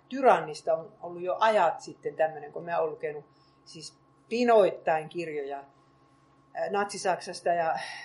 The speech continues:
ja Neuvostoliitosta ja kaikesta tästä tyranniasta, niin tyranni on se,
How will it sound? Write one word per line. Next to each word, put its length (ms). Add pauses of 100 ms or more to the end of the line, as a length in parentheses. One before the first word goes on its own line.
ja 120
Neuvostoliitosta 880
ja 100
kaikesta 440
tästä 320
tyranniasta, 640
niin 180 (1500)
tyranni 440
on 120
se, 340